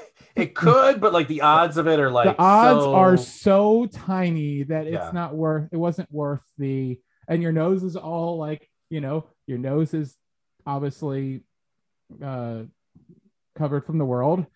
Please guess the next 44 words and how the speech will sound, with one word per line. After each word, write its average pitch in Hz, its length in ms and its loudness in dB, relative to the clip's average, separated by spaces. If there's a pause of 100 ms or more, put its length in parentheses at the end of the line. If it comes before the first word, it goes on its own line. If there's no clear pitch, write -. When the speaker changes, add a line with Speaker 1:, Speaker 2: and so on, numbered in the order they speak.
(240)
Speaker 2:
Uh, 135 300 -2
Speaker 1:
Mm-hmm. 127 220 -6
Speaker 2:
so 165 320 -2
it 175 80 0
was 175 180 -2
nice 180 280 -6
to 151 100 -6
actually 151 640 -6
be 143 100 -6
like, 135 280 -6
"Oh, 220 100 -4
I 160 100 -4
just 165 260 -10
bumped 147 240 -8
into 139 320 -10
this 117 160 -6
person. 113 540 -8 (460)
Sorry, 135 640 -2 (120)
but 143 240 -4
I 151 60 0
can't 170 240 -6
even 151 160 -6
say 147 220 -2
sorry 120 580 -6
<laughs> - 20 -20
because 160 300 0
we're 147 140 -2
underwater." 135 640 -4 (480)
<laughs> 160 360 -2 (600)
And 147 140 -4
no 156 140 2
one 165 140 2
cared 143 480 -2
anyways. 123 640 -8 (300)
I-, 165 80 0
it's 226 300 2
a 277 40 2
little 277 240 0
just 185 200 -8 (180)
confusing 170 540 -4
though. 123 340 -4
Ariel 196 500 0
liked 190 260 0
me 143 400 -6